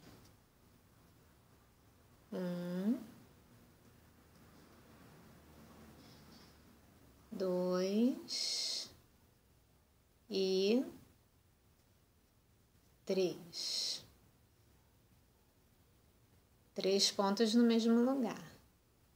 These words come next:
No próximo, um, dois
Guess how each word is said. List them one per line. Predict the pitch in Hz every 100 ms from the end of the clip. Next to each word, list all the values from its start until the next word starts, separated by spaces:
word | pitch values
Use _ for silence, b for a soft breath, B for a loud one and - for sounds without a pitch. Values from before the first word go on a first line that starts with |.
| _ - - - - - -
No | 190 196
próximo, | 190 180 180 175 180 208 - - 277 330 381 - - - - - - - - - - - - - - - - - - - - - - - - - - - - - - - -
um, | 190 185 185 185 202 233 311 - - - - - - - - - - - - - - - - - - - - - - - - - - - - - - - - - - - - - - - - - - - - - 180
dois | 190 180 175 180 185 208 262 349 370 - - - -